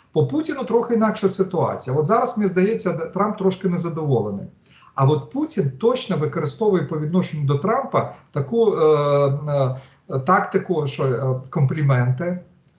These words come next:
що, е, Трамп все робить правильно, на, і він демонструє публічно, що він хоче домовитись з Трампом, на.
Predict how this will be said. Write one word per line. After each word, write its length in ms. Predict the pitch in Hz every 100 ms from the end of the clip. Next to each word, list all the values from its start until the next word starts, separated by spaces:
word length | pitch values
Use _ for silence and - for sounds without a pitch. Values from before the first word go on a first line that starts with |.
| _ _
що, 800 | - - 139 135 135 139 135 127 -
е, 260 | - 139 -
Трамп 320 | 151 180 -
все 240 | - 180
робить 340 | 165 139 135 -
правильно, 920 | 139 139 139 165 160 160 151 143 135
на, 220 | 139 131
і 120 | 127 143
він 200 | 175 147
демонструє 600 | 147 143 - 156 190 185
публічно, 520 | 147 131 175 - 135
що 140 | 156
він 120 | 143
хоче 300 | 131 180 180
домовитись 680 | 143 151 147 156 151 143 135
з 20 |
Трампом, 640 | - 143 131 - 127 117 123
на. 280 | 151 127 117